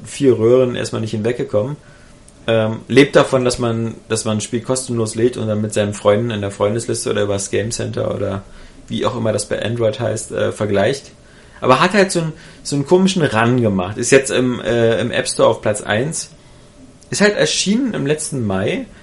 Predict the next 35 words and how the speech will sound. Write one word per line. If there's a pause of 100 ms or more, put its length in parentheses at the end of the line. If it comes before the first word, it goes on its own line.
(140)
aber
hat
jetzt
in
den
letzten,
würde
ich
sagen,
paar
Wochen (300)
so
durch
diesen, (500)
durch
diesen
enormen
Internet-Hype,
den
dieses
Spiel
entwickelt,
ist
es
halt
zu
so
einem
Phänomen
geworden. (960)
Und (600)
man
rechnet
damit,
dass